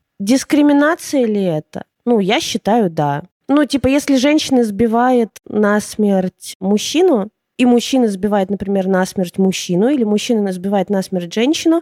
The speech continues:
мужчинам дают больше срок, чем женщинам.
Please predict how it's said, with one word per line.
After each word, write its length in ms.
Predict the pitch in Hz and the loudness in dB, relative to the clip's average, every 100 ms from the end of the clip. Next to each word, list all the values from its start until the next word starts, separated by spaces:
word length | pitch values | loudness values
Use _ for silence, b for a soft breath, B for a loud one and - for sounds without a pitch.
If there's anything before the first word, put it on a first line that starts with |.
| _ | _
мужчинам 500 | 220 220 - 277 302 | 0 0 2 0 2
дают 340 | 202 208 226 196 | 0 0 0 -2
больше 420 | 185 220 208 190 | -2 0 0 -4
срок, 460 | - 202 254 302 - | -6 -2 -2 -2 -8
чем 440 | - 214 233 220 _ | -4 -2 -2 -4 _
женщинам. 640 | 180 185 165 - - 160 | -4 -2 -2 -4 -8 -8